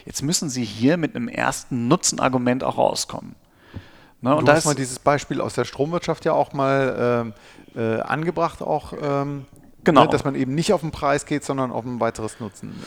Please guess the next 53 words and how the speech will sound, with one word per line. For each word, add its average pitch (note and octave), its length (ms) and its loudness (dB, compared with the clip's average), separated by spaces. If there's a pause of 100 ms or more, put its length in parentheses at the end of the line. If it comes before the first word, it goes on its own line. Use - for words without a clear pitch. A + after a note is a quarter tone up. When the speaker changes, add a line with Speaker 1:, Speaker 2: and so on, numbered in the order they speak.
Speaker 2:
äh, G#2+ 360 -8 (320)
auf - 300 -2
einen C#3 80 -6
weiteren C#3+ 420 2
U C3+ 100 2
S B2+ 100 0
P D3 220 -8
möglicherweise G2+ 680 -6
auch. - 160 -8 (160)
Speaker 1:
Ja, C3+ 640 8 (180)
ob - 160 -6
das - 160 -2
jetzt - 180 -2
ein A#2 160 -4
U C3+ 100 0
S C3 100 0
P D3 160 -4
ist, C3 120 2
ist A#2 60 -4
mal B2+ 80 4
eine A#2+ 120 6
Speaker 2:
Mhm. - 60 4
Speaker 1:
andere D3 260 4
Geschichte, C#3 380 2
aber B2 140 8
ich A#2 80 2
sag C3+ 120 4
mal, B2+ 280 6
ähm, B2 480 -2
also A2 180 -2
wir A2 120 0
haben B2+ 160 6
solche A#2+ 200 -2
Verkaufstrainings - 1200 -2
auch - 160 -4
wirklich B2 220 -8
im B2 100 -6
Feld, C3 380 6
also A#2 160 2
auf A2+ 80 0
dem A#2+ 120 -4
Marktplatz, C3 800 4
äh, B2 360 4
äh, A#2+ 40 0 (760)
für, B2 300 0
für, B2 540 8
ähm, A#2+ 640 2
Grundversorger C3 680 6
durchgeführt C3 580 4
und A#2 160 -2
dann A#2 760 -6
funktioniert C#3+ 560 -4
halt, B2 140 2